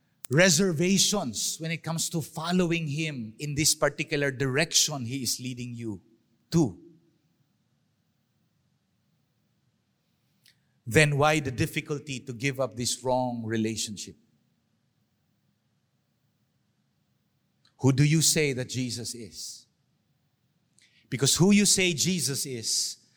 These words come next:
will determine if and how you follow him. And I love that part. Jesus' response to Peter,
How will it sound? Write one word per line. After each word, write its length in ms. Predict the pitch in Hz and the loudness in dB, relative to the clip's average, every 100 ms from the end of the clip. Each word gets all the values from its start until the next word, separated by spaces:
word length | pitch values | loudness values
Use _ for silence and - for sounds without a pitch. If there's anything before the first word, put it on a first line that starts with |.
| _ - | _ 2
will 160 | 147 | 4
determine 560 | 151 147 156 143 135 143 | 4 2 -2 -2 -4 -2
if 680 | 185 233 - - - - - _ _ _ _ _ _ - | 4 4 2 -2 -8 -12 -16 _ _ _ _ _ _ -2
and 160 | 127 | 0
how 240 | 120 160 165 | 4 4 4
you 160 | 160 | 0
follow 380 | 156 147 139 131 | 0 0 0 0
him. 420 | 123 123 107 87 - _ _ _ _ _ _ _ _ _ _ _ _ _ | -2 -4 -8 -12 -18 _ _ _ _ _ _ _ _ _ _ _ _ _
And 120 | 120 143 | 0 4
I 80 | 139 | 4
love 200 | 143 135 | 2 0
that 160 | 139 | -2
part. 240 | 135 120 110 _ 110 | -2 -4 -6 _ -2
Jesus' 380 | 123 151 151 147 | 0 2 0 0
response 460 | 139 - 135 123 | -2 0 0 0
to 80 | 131 | -4
Peter, 440 | 131 127 123 98 | -6 -6 -6 -8